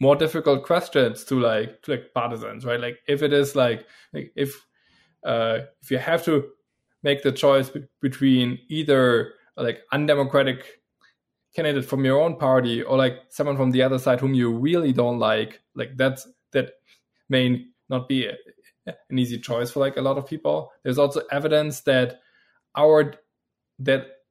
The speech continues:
like, that the partisan identity has become way more important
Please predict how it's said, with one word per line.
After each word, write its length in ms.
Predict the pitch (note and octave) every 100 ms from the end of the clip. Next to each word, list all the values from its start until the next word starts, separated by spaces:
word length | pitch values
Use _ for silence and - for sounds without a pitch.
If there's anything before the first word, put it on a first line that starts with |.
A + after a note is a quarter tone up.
| _ _ _ _ _ _
like, 360 | B2 A#2+ A#2+ _
that 100 | C3+
the 80 | C#3
partisan 640 | - - E3+ F#3 D#3+ D3+
identity 920 | C3+ A#2 A2+ A#2+ C3+ C#3+ F3+ F#3+ G3
has 200 | C#3 C#3
become 340 | C#3 C3 C3 A#2+
way 180 | A#2+ B2+
more 360 | B2+ B2 - -
important 760 | B2 B2 C#3 B2+ C3+ B2+ B2